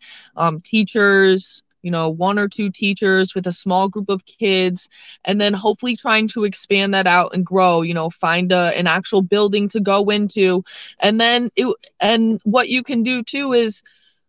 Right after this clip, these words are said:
when you're in a group of people, you can start to create some of that equity, right? You know, I'm, I'm a single mom. I'm in a group with other people who have a little bit, you know, more flexibility and, "Oh yeah, I could take Caleb for an hour. No problem.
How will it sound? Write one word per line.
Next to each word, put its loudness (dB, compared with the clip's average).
when 2
you're -2
in -2
a 0
group -4
of -2
people, -2
you 0
can -2
start -4
to -10
create -6
some -2
of -4
that -2
equity, -4
right? 0
You -2
know, 4
I'm, 2
I'm 2
a -2
single -4
mom. -2
I'm -2
in 0
a 0
group -4
with 2
other 2
people 0
who 0
have 2
a 0
little 2
bit, 0
you 0
know, 2
more 0
flexibility 2
and, -2
"Oh 2
yeah, 2
I 2
could 0
take -4
Caleb 0
for -2
an -4
hour. -2
No -4
problem. -2